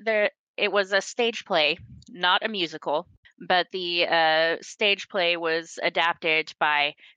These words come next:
Peter Dinklage's wife, uh, like,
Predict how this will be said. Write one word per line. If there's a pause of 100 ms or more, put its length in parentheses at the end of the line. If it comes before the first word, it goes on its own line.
Peter
Dinklage's
wife, (220)
uh,
like,